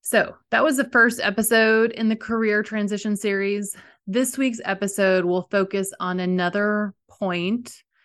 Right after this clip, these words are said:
in the career transition process and another common question that my clients ask me.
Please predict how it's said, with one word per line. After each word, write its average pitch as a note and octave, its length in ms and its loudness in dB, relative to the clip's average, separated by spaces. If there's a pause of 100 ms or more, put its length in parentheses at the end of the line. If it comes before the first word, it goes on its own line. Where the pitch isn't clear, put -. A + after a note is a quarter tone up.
(200)
in G3 160 0
the F#3+ 60 2
career F#3+ 280 0
transition E3+ 560 -6
process - 760 -8 (440)
and G3+ 140 0
another G3 380 4
common E3+ 420 -4
question E3 500 -4
that D3 100 -8
my D3 160 -4
clients D3 500 -8 (100)
ask - 360 -4
me. - 340 -12